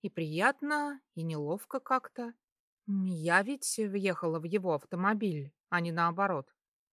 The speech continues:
Уснуть уже не удаётся, как ни стараюсь. В результате я иду в ванную, привожу себя в порядок, потом наношу мазь на кожу. Боль немного унялась, но всё равно неприятно.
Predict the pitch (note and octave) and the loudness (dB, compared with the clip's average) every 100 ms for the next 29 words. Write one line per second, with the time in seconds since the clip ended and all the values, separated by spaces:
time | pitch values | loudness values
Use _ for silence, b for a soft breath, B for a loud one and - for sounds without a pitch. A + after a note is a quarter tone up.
0 | _ _ - C#4+ - D4 D#4+ B3+ G3 G#3 | _ _ -4 -2 0 0 0 0 2 2
1 | G#3 G3 F#3 F3 E3 - E3 - A3+ A#3 | 2 2 2 4 2 0 -4 0 -2 0
2 | F3+ - D#3+ D#3+ D3+ D3 - - _ _ | -4 -4 -4 -2 -2 -4 -8 -10 _ _
3 | _ _ _ - G#3+ A3+ A#3 A3+ C#4 C4 | _ _ _ 0 4 6 6 6 6 6
4 | - F#3 E3+ E3+ E3+ D#3+ E3+ E3+ G#3+ C#4 | 2 0 2 4 6 4 0 2 6 6
5 | D4 C#4 C#4 C4+ - - F3 F3 G3+ A#3 | 4 -2 -2 -4 -4 -2 2 2 2 -4
6 | D#3+ D3+ - - D#3 F#3+ B3+ B3 - - | -2 -2 0 2 4 6 2 0 -10 -20
7 | _ _ _ _ - B3+ D#4 C4+ G3+ F3+ | _ _ _ _ 0 2 4 4 4 4
8 | - C#4 B3+ F3+ F#3 G#3 - G3 F#3 - | 4 2 2 4 4 2 -2 -2 -2 0
9 | E3 D#3+ D#3+ D#3+ - _ _ _ _ A3 | 0 0 -2 -8 -14 _ _ _ _ 0
10 | G#3+ A3 G#3 G3 G3+ G3 G3+ F#3 F#3 F#3 | 6 8 6 4 2 2 2 0 0 0
11 | F#3 A#3 C#4 - - F3+ F3 E3+ - - | 2 4 4 2 -2 -2 0 -2 -4 -2
12 | F3+ E3+ A3 A#3+ - D3+ D3+ D3 - D3+ | 0 0 -2 -4 -6 -8 -8 -10 -12 -16